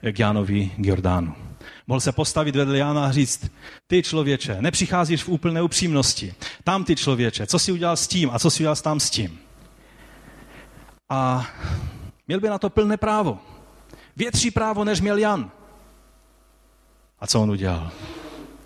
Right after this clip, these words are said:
Neřekl ani slovo. Spolu s těmito hříšnými lidmi vstoupil do Jordánu.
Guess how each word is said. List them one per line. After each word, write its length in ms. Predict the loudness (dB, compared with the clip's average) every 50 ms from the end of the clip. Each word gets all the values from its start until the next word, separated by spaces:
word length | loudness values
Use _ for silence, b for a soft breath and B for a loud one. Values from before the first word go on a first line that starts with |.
| B B B B B B B B B B -2
Neřekl 320 | 0 0 2 0 0 -2
ani 180 | -2 -2 -2 -2
slovo. 380 | -2 -2 -2 -4 -4 -6 -10 -14 -16 -20 -20 -20 -20 -20 -20 _ B B B B B B B B B B B -6
Spolu 340 | -4 0 2 2 2 2 2
s 80 | 0
těmito 320 | -2 0 0 0 0 0 0
hříšnými 460 | 0 0 -2 -2 0 2 2 2 2
lidmi 280 | 2 2 2 0 0 0
vstoupil 420 | 0 0 2 0 0 2 0 0
do 100 | 2 2
Jordánu. 480 | 2 2 0 0 0 0 0 -2 -4